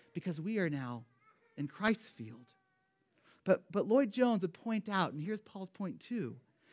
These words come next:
sometimes we still hear sin calling across the wall. We, we're not enslaved to sin. We're not under sin's rule. We're in Christ's field, but we still hear that call of sin from that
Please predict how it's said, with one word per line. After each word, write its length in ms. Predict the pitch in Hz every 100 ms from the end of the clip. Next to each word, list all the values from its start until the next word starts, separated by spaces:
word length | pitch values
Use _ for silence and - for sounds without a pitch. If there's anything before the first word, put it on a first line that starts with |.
| -
sometimes 920 | - - 302 359 349 170 127 120 156 196 - _ _ _ _ _ 175
we 120 | 202
still 320 | - - 294
hear 300 | - 254 233
sin 420 | 220 - 240 185
calling 380 | - 185 185 180
across 320 | 151 160 147
the 100 | -
wall. 360 | 127 113 117 113 _ _ _ _ _ _ _ _ _ -
We, 180 | 214 277
we're 120 | 202
not 200 | 320 240
enslaved 460 | 196 - 254 302 330
to 80 | 220
sin. 180 | 170
We're 80 | 180
not 120 | 277
under 140 | 262 254
sin's 260 | 269 233
rule. 360 | 214 320 233 - -
We're 140 | 247 302
in 140 | 254
Christ's 360 | - 269 247 -
field, 300 | 294 277 202
but 80 |
we 100 | 196
still 260 | 196 - 247
hear 280 | - 233 202
that 200 | 170 -
call 300 | - 165 143
of 80 | 127 -
sin 280 | 123 107 - - _ _ _ _ _ _ _ _ _ _ _
from 120 | -
that 160 | 156